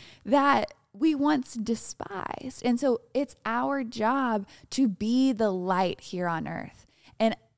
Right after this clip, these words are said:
we've said this before, but I heard this recently where it was, um, someone saying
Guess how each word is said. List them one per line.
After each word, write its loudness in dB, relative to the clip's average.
we've -2
said 0
this 0
before, -4
but -2
I 0
heard -6
this -8
recently -4
where 2
it -2
was, -6
um, -2
someone -2
saying -4